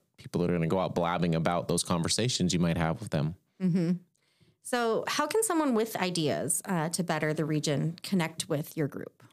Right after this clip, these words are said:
Speaker 1: Uh, it's very easy. Go to kern venture group dot com,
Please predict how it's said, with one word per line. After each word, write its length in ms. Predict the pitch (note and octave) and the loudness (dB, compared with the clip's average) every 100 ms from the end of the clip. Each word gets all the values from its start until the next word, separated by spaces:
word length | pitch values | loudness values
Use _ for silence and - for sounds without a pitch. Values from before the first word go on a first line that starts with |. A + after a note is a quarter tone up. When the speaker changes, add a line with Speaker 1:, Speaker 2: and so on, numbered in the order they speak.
| - _ - - | -20 _ -6 -2
Speaker 1:
Uh, 240 | B2 B2 | 0 0
it's 100 | - | 0
very 380 | A#2+ A#2 B2 C#3 | 0 2 2 2
easy. 320 | F#2+ C3+ A#2+ G#2 | 2 2 2 2
Go 200 | A2+ B2+ | 2 2
to 120 | A#2 | 0
kern 460 | - B2+ A#2+ B2 | 0 0 2 2
venture 320 | A2 A2 A2 A2+ | 2 2 2 0
group 460 | F#2+ G2+ G2+ - - G#2 | 2 2 2 -2 -8 -2
dot 300 | G#2 - - | -2 -2 -4
com, 640 | - G2+ F2 G2 C3+ | -2 0 2 2 0